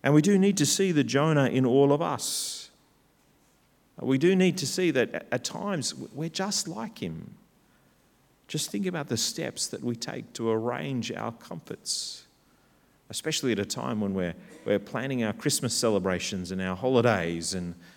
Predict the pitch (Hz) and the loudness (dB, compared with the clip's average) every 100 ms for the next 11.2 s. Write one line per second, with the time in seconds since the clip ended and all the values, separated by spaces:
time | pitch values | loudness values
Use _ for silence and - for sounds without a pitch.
0 | _ _ - 104 101 98 98 95 - 85 | _ _ -4 0 2 2 2 0 -2 -6
1 | - 90 92 82 80 - - - - - | -8 -8 -8 -8 -10 -10 -6 -6 -8 -12
2 | - _ _ _ _ _ _ _ _ _ | -16 _ _ _ _ _ _ _ _ _
3 | _ _ - 135 85 62 - - - - | _ _ -4 -2 -2 -6 -12 -18 -18 -20
4 | _ - 165 165 - 190 185 - 196 190 | _ -8 -4 -2 -2 -2 -2 -2 0 2
5 | 110 110 110 110 - 156 123 - 139 98 | 2 2 0 -2 -2 -4 -8 -10 -12 -14
6 | - _ _ _ _ _ _ _ _ _ | -18 _ _ _ _ _ _ _ _ _
7 | _ _ _ 127 156 165 - 147 135 101 | _ _ _ -4 -2 0 -2 -2 -2 -2
8 | 104 98 101 101 117 117 113 - 120 92 | -2 -2 -2 0 0 0 -4 -4 -4 -4
9 | - - 101 123 131 120 101 113 107 98 | -6 -6 -6 -6 -4 -4 -4 -4 -4 -4
10 | 95 98 104 92 92 90 85 - 95 85 | -4 -2 -4 -4 -6 -6 -6 -8 -8 -10
11 | 80 | -12